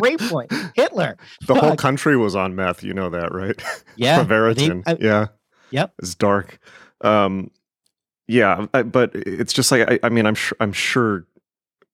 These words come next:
Speaker 2: you've seen this many, many times. There's just this quality with crypto people where they live in, like, magical delusional
Speaker 1: You have
Speaker 2: reality
Speaker 1: to.
Speaker 2: where they think
Speaker 1: That's
Speaker 2: they
Speaker 1: like
Speaker 2: can do anything, you know, and, and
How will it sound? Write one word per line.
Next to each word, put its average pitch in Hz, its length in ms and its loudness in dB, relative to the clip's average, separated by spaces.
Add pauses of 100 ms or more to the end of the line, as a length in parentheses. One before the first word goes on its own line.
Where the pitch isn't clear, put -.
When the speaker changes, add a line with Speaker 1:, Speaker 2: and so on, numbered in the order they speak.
(120)
Speaker 2:
you've 95 220 -6
seen 92 200 -2
this 87 180 -2
many, 90 180 -2
many 85 220 -4
times. 87 300 -4
There's 147 240 2
just 170 200 0
this 120 140 0
quality 95 520 0
with 85 200 -6
crypto 92 320 -4
people 85 540 -8 (400)
where 123 160 2
they 120 200 4
live 110 540 4
in, 101 220 0
like, 90 220 -2
magical 92 520 -2
delusional 82 840 -8 (440)
Speaker 1:
You 180 60 -8
have - 0 -
Speaker 2:
reality 90 500 0 (100)
Speaker 1:
to. - 60 -14
Speaker 2:
where 113 200 0
they 110 120 2
think 123 200 0
Speaker 1:
That's 175 100 0
Speaker 2:
they 113 80 4
Speaker 1:
like 95 60 0
Speaker 2:
can 107 140 0
do 110 240 0
anything, 90 760 -4
you 95 160 -4
know, 92 160 -2
and, 95 320 -2
and 95 400 0